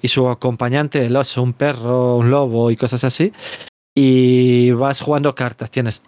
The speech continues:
tu mano de cartas, pero que se pone sobre el suelo y todo el mundo lo, o sea, sobre el tablero, todo el mundo lo ve. Y vas consiguiendo cartas y del tablero y jugándolas también. Eh, voy a poner imágenes ya que estoy.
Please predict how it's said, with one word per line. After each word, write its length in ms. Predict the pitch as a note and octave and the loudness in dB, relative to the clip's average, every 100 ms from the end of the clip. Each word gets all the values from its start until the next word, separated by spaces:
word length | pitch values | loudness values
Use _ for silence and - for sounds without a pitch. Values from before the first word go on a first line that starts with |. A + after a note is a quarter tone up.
| - | -4
tu 160 | B2+ | -2
mano 320 | A#2+ C#3 D3 | 0 -2 0
de 80 | C#3+ | 0
cartas, 380 | C#3 E3 - - | 0 -4 -4 -4
pero 120 | C3 | -2
que 80 | A#2 | -2
se 120 | A#2 | -4
pone 220 | A#2+ A#2+ | -4 -2
sobre 180 | A#2 A#2+ | 0 0
el 60 | A2+ | -2
suelo 180 | - B2+ | -2 -2
y 40 | |
todo 140 | A2 A#2 | -2 -2
el 20 | |
mundo 180 | A#2+ A#2+ | 0 0
lo, 120 | A#2+ | 0
o 80 | A#2+ | -2
sea, 160 | B2+ A2 | -4 -4
sobre 220 | A2 G#2 | -2 -2
el 100 | G2+ | -2
tablero, 520 | A2+ A2 A#2+ A2+ G#2 - - _ - | -2 0 0 0 -4 -10 -20 _ -6
todo 100 | B2+ | -2
el 40 | |
mundo 180 | B2+ C3 | 0 0
lo 140 | C#3 | 2
ve. 220 | D3+ A3 - - - - | 2 0 -4 -20 -20 -6
Y 80 | C#3 | -2
vas 180 | C#3 - | -2 -2
consiguiendo 480 | C3 C3+ C3+ D3 | -4 -2 -2 -2
cartas 640 | - E3+ E3+ - A3 - - - - _ _ _ _ _ _ _ | -2 -6 -4 -4 -4 -6 -14 -20 -20 _ _ _ _ _ _ _
y 680 | - F#3 D#3+ D3+ D3 C#3+ C#3 | 0 4 6 6 6 4 4
del 720 | C#3 C#3 C3 B2+ B2+ B2+ B2+ B2 | 0 0 2 4 4 4 2 0
tablero 520 | C#3 C3+ D#3+ F3 G3+ - | -2 0 2 2 0 -2
y 120 | C3+ | -4
jugándolas 680 | B2+ A#2 A#2+ A2 A2 A2 | -2 -2 -2 -4 -4 -4
también. 400 | - A2+ A2+ G#2 G2 _ _ _ _ _ _ _ _ _ _ - | -4 -2 0 -2 -4 _ _ _ _ _ _ _ _ _ _ -4
Eh, 800 | E3+ D3+ C#3 C3 B2+ B2+ B2 B2+ | 0 2 2 2 2 2 2 0
voy 100 | B2 | 0
a 60 | C3 | -2
poner 220 | A2+ A2+ | -4 -6
imágenes 500 | A2 A2 - G#2 G2+ | -4 -4 -4 -4 -2
ya 100 | G#2 | -2
que 80 | G#2 | -2
estoy. 240 | - A2+ | -4 -6